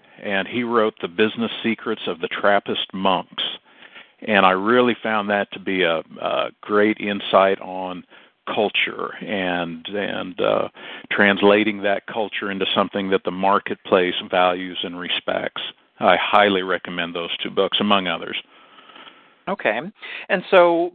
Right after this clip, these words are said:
Speaker 2: before we talk about this co-C E O and sort of your management structure, just give us a little introduction to the company.
Speaker 1: Okay. We were founded in nineteen thirty-five,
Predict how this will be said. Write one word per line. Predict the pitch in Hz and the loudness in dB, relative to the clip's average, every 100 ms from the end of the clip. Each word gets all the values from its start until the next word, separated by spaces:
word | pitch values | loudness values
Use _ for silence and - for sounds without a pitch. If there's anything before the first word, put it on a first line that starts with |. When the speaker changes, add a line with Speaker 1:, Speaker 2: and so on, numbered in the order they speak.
| 160 | -10
Speaker 2:
before | 175 - 226 | -16 -8 -8
we | 254 | -6
talk | - 190 185 | -6 -6 -2
about | 151 151 | -2 -4
this | 139 - - | -10 -18 -12
co-C | 175 160 - 147 | -12 -12 -18 -16
E | 135 139 | -4 -2
O | 143 | 0
and | 131 120 - | -2 -6 -10
sort | 143 | -12
of | 135 | -10
your | 120 | -10
management | 113 120 135 123 101 - | -8 -8 -8 -10 -14 -8
structure, | - 104 - 107 107 | -4 -4 -4 -8 -8
just | 247 - | -10 -8
give | 339 | -6
us | 330 | -6
a | 240 | -6
little | 196 185 | -4 -4
introduction | 156 151 139 135 - 135 - | -6 -8 -2 -2 -4 -14 -14
to | |
the | 113 | -16
company. | - 107 - 110 _ _ _ _ - | -12 -12 -12 -14 _ _ _ _ -8
Speaker 1:
Okay. | 123 - 113 110 | -6 2 6 6
We | 113 117 131 135 135 | 2 0 2 2 0
were | 120 113 | -4 -4
founded | 123 117 123 | -2 0 0
in | 113 | 0
nineteen | 101 123 - 127 123 | 0 0 -2 -4 -2
thirty-five, | 127 131 - 104 85 85 95 | -2 -2 0 4 4 4 0